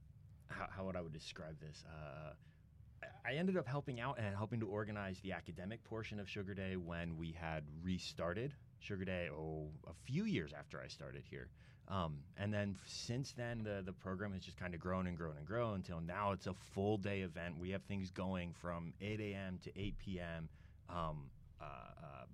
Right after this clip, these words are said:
performances and capstone presentations and poster presentations and a full day of,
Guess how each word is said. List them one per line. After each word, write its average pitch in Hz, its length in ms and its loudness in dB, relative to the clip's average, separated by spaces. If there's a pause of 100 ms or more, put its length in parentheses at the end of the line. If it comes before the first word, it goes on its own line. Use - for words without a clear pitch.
(140)
performances 95 1040 0
and 82 580 -2
capstone 107 460 -2
presentations 80 760 -6
and 80 140 -4
poster 113 420 -2
presentations 80 840 -6
and 76 140 -4 (240)
a 92 80 0 (160)
full 113 200 2
day 98 260 2
of, 82 160 0